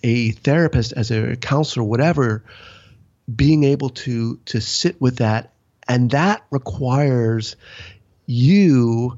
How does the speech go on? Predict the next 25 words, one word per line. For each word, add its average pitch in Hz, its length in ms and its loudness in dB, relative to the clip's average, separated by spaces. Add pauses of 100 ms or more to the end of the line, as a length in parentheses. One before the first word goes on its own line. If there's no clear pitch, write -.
(280)
or 127 120 -4
all 131 80 2
the, 131 140 0
all 131 160 -2
the 131 100 0
listeners, 147 480 0
everyone 147 400 2
who's 123 160 -4
doing 185 280 0
this 123 120 -2
stuff 127 260 -4 (340)
to, 143 120 -14 (440)
to 147 160 2
hold 175 420 0
up 165 120 -2
the 127 80 -4
mirror 143 300 0
to - 120 -12
themselves 117 760 0
and 123 120 -4
say, 120 320 0
"Okay, 110 640 0 (400)
you 131 120 -2
know, 110 340 2 (1600)
w-, 127 240 -2